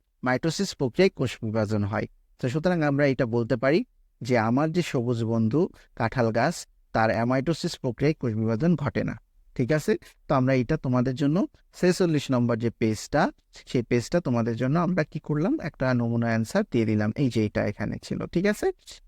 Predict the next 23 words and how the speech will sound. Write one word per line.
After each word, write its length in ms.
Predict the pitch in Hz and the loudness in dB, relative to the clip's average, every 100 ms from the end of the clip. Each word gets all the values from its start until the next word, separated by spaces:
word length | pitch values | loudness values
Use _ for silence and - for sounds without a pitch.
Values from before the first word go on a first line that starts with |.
| _ _ | _ _
এরপরে 320 | 156 170 208 226 | 0 2 4 4
আমাদের 380 | 214 170 160 190 _ - | 4 2 0 -4 _ -2
পঞ্চম 440 | 180 196 - 226 | 2 2 2 2
সেশন, 460 | 214 156 - 139 143 | 2 -2 0 -2 -2
বস-, 260 | 156 143 - | -4 -6 -8
পঞ্চম, 340 | - 160 160 175 | -2 0 0 -2
ষষ্ঠ, 380 | - 156 - 196 - | -2 -4 -2 -4 2
সব-, 360 | 214 202 _ - | 0 0 _ -4
ষষ্ঠ 400 | - 208 - 196 | 0 0 -2 -4
সেশনে, 500 | - 127 123 135 190 _ - _ | -2 -2 0 0 -2 _ -20 _
অর্থাৎ 440 | 151 156 - 160 - - _ - | -2 -2 0 0 0 -8 _ -2
এটা 200 | 139 147 | 0 2
তোমাদের 340 | 147 143 135 | 0 0 0
আটচল্লিশ 640 | - 180 - 233 233 - | -2 -4 0 2 2 0
নম্বর 240 | 131 120 113 | 0 0 -2
পেজে, 420 | - 113 120 185 - _ _ | -2 0 0 0 -4 _ _
মাইটোসিস 760 | 127 139 147 208 220 - 240 - | 0 0 2 2 2 2 0 2
এবং 260 | 151 139 | 0 2
মিয়োসিস 440 | 123 127 127 - 147 | 2 2 0 -4 -6
কোষ 220 | 139 120 | -2 -2
বিভাজনের 560 | 113 117 120 151 160 147 | -2 -2 0 0 0 0
মূল 320 | 156 214 240 | 2 2 2
পার্থক্যটা 1120 | - 139 - 175 - 196 196 _ _ _ 196 | 2 0 0 -2 0 -2 -2 _ _ _ 0